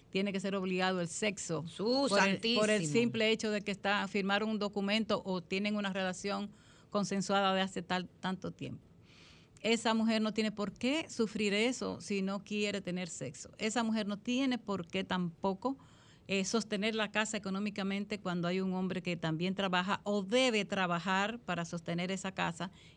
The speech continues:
Speaker 1: Y son muchas las mujeres que tienen dos y tres trabajos para poder manejar, sostener una casa con tres muchachos y que la comida y la escolaridad lleguen. Garantizarle eso a los hijos, pero el hombre tiene una cuenta en el colmado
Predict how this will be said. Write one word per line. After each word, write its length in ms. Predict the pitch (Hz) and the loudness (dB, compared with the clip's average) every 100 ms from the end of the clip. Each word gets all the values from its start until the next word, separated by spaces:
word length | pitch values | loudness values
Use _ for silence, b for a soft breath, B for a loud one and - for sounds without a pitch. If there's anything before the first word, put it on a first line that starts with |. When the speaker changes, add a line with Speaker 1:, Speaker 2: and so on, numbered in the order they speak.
| B | B
Speaker 1:
Y 120 | 185 | -6
son 280 | 175 214 208 | -2 0 2
muchas 280 | 247 247 190 | 0 0 0
las 160 | 185 | 0
mujeres 360 | 185 185 180 190 | -2 -2 -2 -4
que 100 | 180 | -6
tienen 360 | 180 185 180 180 | -4 -4 -2 0
dos 320 | 214 240 233 | 0 0 -2
y 60 | |
tres 240 | 190 196 208 | -6 -6 -4
trabajos 540 | 190 175 175 180 185 B B B - | -2 2 2 0 -8 B B B -2
para 320 | 214 208 196 190 | 4 4 4 0
poder 600 | 196 196 220 240 233 - | -2 2 4 4 2 -4
manejar, 840 | 202 196 180 175 180 208 208 208 214 - | -2 0 0 -2 -2 0 0 -2 -8 -16
sostener 840 | - - 190 - 190 196 214 214 - | -12 -6 -6 -2 -2 0 0 0 -4
una 260 | 208 202 190 | -2 -2 0
casa 320 | 202 196 190 | -2 -2 -6
con 160 | 185 | -6
tres 260 | 175 202 208 | -4 -6 -4
muchachos 600 | 214 202 190 185 190 - | -6 -2 -4 -4 -6 -8
y 120 | 190 | -10
que 120 | 185 170 | -4 -4
la 140 | 170 | -2
comida 500 | 180 190 214 208 196 - | -2 -2 -2 -2 -4 -6
y 100 | 190 | -4
la 80 | 175 | -4
escolaridad 640 | - 180 175 170 170 185 | -4 -2 -2 -2 0 0
lleguen. 500 | 180 165 190 165 160 - B B B | 0 2 2 2 -6 -10 B B B
Garantizarle 920 | 190 202 220 262 247 - 220 214 202 | 0 4 4 2 -2 2 2 2 2
eso 180 | 214 220 | -2 -2
a 20 | 202 | -2
los 220 | 185 - | -2 0
hijos, 400 | 247 226 226 - B B - | 0 0 -6 -8 B B 2
pero 300 | 254 247 226 | 6 8 6
el 80 | 208 | 4
hombre 260 | 208 214 214 | 4 2 0
tiene 180 | 202 | 0
una 220 | 202 196 190 | 0 -2 0
cuenta 260 | 208 208 | -2 0
en 60 | 196 | -2
el 140 | 185 | -2
colmado 580 | 185 175 185 190 190 | -2 0 2 4 2